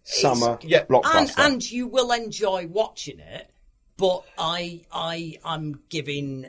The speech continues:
Speaker 1: I, I am troubled by the
Speaker 3: It,
Speaker 1: fervour
Speaker 3: it's,
Speaker 1: behind
Speaker 3: it's more,
Speaker 1: it, where
Speaker 3: it's more the
Speaker 1: it's,
Speaker 3: sort of, like,
Speaker 1: yeah.
Speaker 3: politics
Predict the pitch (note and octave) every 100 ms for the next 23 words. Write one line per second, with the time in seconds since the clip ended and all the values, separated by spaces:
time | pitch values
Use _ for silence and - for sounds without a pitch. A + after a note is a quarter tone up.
0 | _ D3+ C#3+ D3+ D3+ - D3+ E3 D#3 D3
1 | _ _ - G3 C#3+ B2+ B2+ - C#3+ B2
2 | A#2 - _ _ - B2+ A#2+ - D#3+ D#3
3 | D#3 C#3 B2+ C3+ C#3+ D3+ D3 F#3 F#3+ -
4 | C#3 C3 B2+ E3+ F3+ D3+ C3 C#3+ C3 -
5 | D3+ D3+ D3 - - -